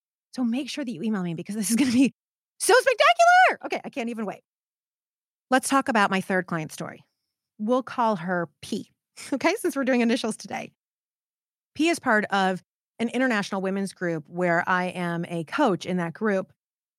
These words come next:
And the exercise was called Dream That You Are Afraid to Share or Dream You're Afraid to Dream.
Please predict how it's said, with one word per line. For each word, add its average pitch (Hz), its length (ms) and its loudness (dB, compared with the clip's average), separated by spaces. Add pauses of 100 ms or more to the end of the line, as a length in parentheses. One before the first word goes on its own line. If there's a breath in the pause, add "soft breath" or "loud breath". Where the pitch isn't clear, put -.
(160)
And 202 680 2
the 214 200 0
exercise 202 680 0
was 180 440 0
called 185 500 -2
Dream 294 520 4
That 220 300 0
You 214 220 2
Are 196 180 2
Afraid 180 460 0
to - 80 -8
Share 170 420 -2
or 170 100 -4
Dream 226 280 0
You're 208 100 4
Afraid 180 340 0
to 156 60 -12
Dream. - 340 -10